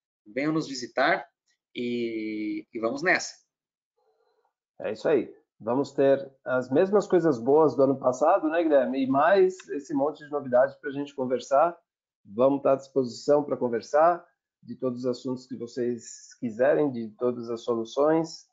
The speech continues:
Speaker 2: Vai ser um prazer recebê-los lá na Intersolar. Então, agradecemos a presença de todos. É, no-, nos sigam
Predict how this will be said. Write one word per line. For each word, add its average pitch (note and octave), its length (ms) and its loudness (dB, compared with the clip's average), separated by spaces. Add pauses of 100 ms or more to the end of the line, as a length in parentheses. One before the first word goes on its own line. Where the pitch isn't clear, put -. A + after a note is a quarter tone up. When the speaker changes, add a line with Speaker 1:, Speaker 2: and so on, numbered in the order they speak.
(280)
Speaker 2:
Vai A#2 140 -2
ser C3+ 420 2
um C3+ 200 -4
prazer B2+ 460 2
recebê-los A#2+ 760 0
lá A#2 100 0
na B2 80 -4
Intersolar. B2 540 -6 (1800)
Então, F#3 400 2 (1040)
agradecemos F#3 920 4 (580)
a C3+ 120 -8
presença C#3+ 480 0
de B2+ 80 -10
todos. F#3+ 800 2 (340)
É, B2+ 800 0 (340)
no-, C3+ 300 -2
nos C#3 280 -2
sigam D#3 540 2